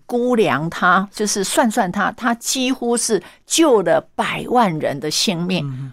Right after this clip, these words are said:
Speaker 1: 为什么？大家想想看，当秦去攻打赵的时候，在长平之战，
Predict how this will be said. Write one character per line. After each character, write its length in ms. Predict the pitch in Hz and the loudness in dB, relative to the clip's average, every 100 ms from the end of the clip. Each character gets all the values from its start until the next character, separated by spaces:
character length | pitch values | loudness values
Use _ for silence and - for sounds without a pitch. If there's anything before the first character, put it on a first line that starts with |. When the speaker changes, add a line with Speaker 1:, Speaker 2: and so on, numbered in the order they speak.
| - | 0
Speaker 1:
为 120 | 240 | 0
什 140 | 220 - | 0 -2
么？ 160 | 117 - | -6 -4
大 140 | 220 | -4
家 160 | 185 - | -2 -2
想 220 | - 170 | -2 -4
想 60 | 151 | -4
看， 240 | - 147 - - _ | -6 -6 -8 -20 _
当 260 | - 269 262 | -2 0 0
秦 440 | - - - 165 190 | -2 -2 0 -2 -2
去 280 | - 233 | -4 -4
攻 360 | 190 - 247 247 | -2 0 0 0
打 240 | 240 139 143 | -2 -2 -4
赵 280 | - 262 170 | 0 2 2
的 160 | 151 160 | -2 -6
时 240 | - - | -6 -4
候， 240 | 185 190 | 0 0
在 260 | - 220 175 | 0 -2 -2
长 420 | - - 170 185 | -2 -2 -2 -2
平 320 | 254 160 135 165 | -10 -10 -10 -10
之 160 | 196 | -8
战， 260 | 185 240 - | -2 -2 -2